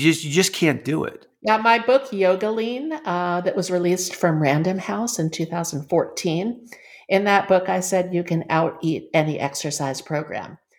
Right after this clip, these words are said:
Speaker 1: Yeah.
Speaker 2: The first time I ever saw a competitive female bodybuilder in my life, I was in college, and I had gone to this kind of grunt and sweat gym on the South Shore of Long Island. And, you know, I was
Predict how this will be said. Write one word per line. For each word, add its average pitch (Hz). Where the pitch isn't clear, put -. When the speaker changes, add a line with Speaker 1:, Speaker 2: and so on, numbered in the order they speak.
Speaker 1:
Yeah. 117
Speaker 2:
The 87
first 190
time 208
I 180
ever 175
saw 170
a 170
competitive 165
female 165
bodybuilder 156
in 143
my 143
life, 143
I 151
was 151
in 143
college, 151
and 143
I 143
had 151
gone 139
to 156
this 135
kind 151
of 147
grunt 135
and 151
sweat -
gym 143
on 147
the 147
South 156
Shore 160
of 147
Long 143
Island. 147
And, 139
you 151
know, 143
I 131
was 135